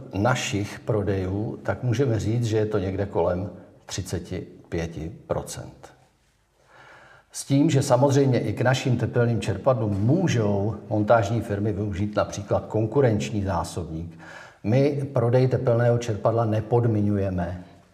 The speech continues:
spojení s dražickým zásobníkem. <clears throat> A co se týká vlastně toho prodeje, abychom, eh, vlastně, mm, posluchačům nastínili, jak velký počet tepelných čerpadel se prodá v České republice, tak za loňský rok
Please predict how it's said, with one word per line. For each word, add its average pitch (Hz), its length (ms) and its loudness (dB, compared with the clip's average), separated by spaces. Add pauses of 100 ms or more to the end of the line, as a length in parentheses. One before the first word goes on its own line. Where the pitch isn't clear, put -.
spojení 107 800 -2
s 101 380 -4 (100)
dražickým 117 600 2
zásobníkem. 98 760 -2 (320)
<clears throat> 95 400 -6 (760)
A 98 340 0
co 135 200 -2
se 202 120 -2
týká 131 400 4
vlastně 113 380 2
toho 113 340 0
prodeje, 117 600 0 (400)
abychom, 113 500 2
eh, 117 280 6
vlastně, 113 480 0 (420)
mm, 95 640 -6
posluchačům 120 840 2 (420)
nastínili, 123 760 0
jak 104 180 0
velký 139 440 2
počet 127 480 -2
tepelných 123 440 0
čerpadel 113 480 2
se - 160 -4
prodá 113 540 4
v - 100 -6
České 107 400 -4
republice, 110 540 0
tak 113 220 2
za 104 120 2
loňský 123 460 2
rok 110 300 -2